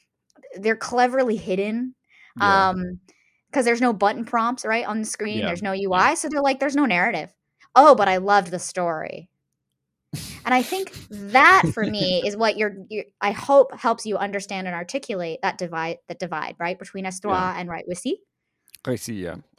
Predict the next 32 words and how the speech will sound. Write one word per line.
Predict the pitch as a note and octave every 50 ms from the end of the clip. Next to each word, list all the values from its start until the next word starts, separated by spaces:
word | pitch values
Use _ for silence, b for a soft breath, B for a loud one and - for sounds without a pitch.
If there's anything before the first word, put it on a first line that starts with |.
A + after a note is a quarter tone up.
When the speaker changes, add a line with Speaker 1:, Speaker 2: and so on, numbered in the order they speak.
| _
Speaker 2:
R-, | - B2+ C3+ C#3+
Speaker 1:
Récit. | D3 D3 -
Speaker 2:
R | C3+ C#3 D3 -
E | - C#3+ C#3 C3 B2+
C | - - - C#3+ C3 B2+ B2+ - -
I | A2 A2 A2 G#2+ G#2 G2+ -
T. | - - - F2+ F2 D#2+ - - _ _ _ _ _ _ _ _ _ _ _ _ _ _ _
Speaker 1:
Estua | A#3 A3+ - - C4+ C#4 D#4 E4+ - -
and | G#3 F#3+ F#3 F#3 F3+ -
Récit. | F#3+ F3+ F#3 - - E4 A4 - - _ _ _ _ _ _ _
Speaker 2:
Yeah. | - F#3 G3 G3 G3 G3 G3 G3
Speaker 1:
And | G3 G3+ G3 - - -
trying. | - - F#3+ G3+ B3+ C#4+ C4+ D4 D4 B B B B B B B B _
And | G3+ G#3+ G#3+ G#3+ G3+ G3+ -
<laughs> |
Speaker 2:
<laughs> |
Speaker 1:
I | G#3+ G3+ F#3+ A3 F#3+ G3 A3+ A4+ A#4 A#3 - D#4+ D#4 - C#4 B3 A#3+
don't | - B3 C4+ C#4
speak | - C#4+ C#4 -
French. | D4 C#4 A3+ B3+ - B B B B B B B B B B B B B
And | - C4 C4+
I | C4+ C4+
think | C#4+ - D4+ - - -
that | C4+ A#3 A3 G#3+ G#3 G3 - - _ -
the | A3+
story, | G#3+ - - - C#4+ D#4 F4 E4 A#3 G3+ F#3 F3+
right, | F3 F3 F3 F3+ G#3 A#3 - - _ _ _ _
what, | G3 G#3+ G#3 A3+ A#3 A3+ - _ _
what | - G3 A3 B3+ B3+ A#3+
you're | B3 A3 G3+
doing, | G3 F#3 F#3+ F#3 F#3 F3 E3+ E3+ E3+ E3 D#3+ E3 E3 F3+ F#3 _ _ _ _ _ _ _ _ _ _ -
um, | F#3 F#3 F#3 F3+ F3 E3+ E3+ E3 E3 E3+ F3 F3+